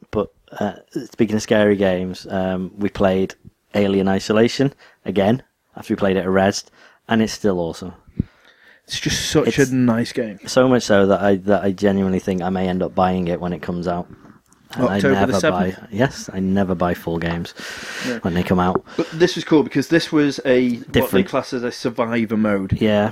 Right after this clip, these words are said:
Speaker 1: which is
Speaker 2: Um,
Speaker 1: new.
Speaker 2: Yeah, it's something they've tagged on, um, which we do have an interview with the, with the game designer, which
Speaker 1: Which
Speaker 2: we won't
Speaker 1: again
Speaker 2: go
Speaker 1: is
Speaker 2: into too
Speaker 1: awesome.
Speaker 2: much detail about it 'cause he explains a little bit more about it as well, uh, which we'll place in, in a bit. Um, but basically, you're on time limit to try and complete the level.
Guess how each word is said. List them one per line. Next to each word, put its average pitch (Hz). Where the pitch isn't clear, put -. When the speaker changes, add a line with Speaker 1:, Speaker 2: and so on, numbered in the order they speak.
Speaker 1:
which 107
is 110
Speaker 2:
Um, 110
Speaker 1:
new. 107
Speaker 2:
Yeah, 123
it's 113
something 147
they've 135
tagged 135
on, 107
um, 101
which 107
we 123
do 120
have 110
an 113
interview 107
with 101
the, 101
with 113
the 117
game 107
designer, 101
which -
Speaker 1:
Which 117
Speaker 2:
we -
won't 117
Speaker 1:
again 135
Speaker 2:
go 110
Speaker 1:
is 104
Speaker 2:
into 120
too 139
Speaker 1:
awesome. 110
Speaker 2:
much 101
detail 98
about 95
it 92
'cause -
he 104
explains 92
a 101
little 90
bit -
more 95
about 92
it 95
as 101
well, 98
uh, 98
which 92
we'll 107
place 98
in, 95
in 98
a 101
bit. 135
Um, 117
but -
basically, 143
you're 107
on 104
time 107
limit 101
to -
try 104
and 95
complete 104
the 101
level. 101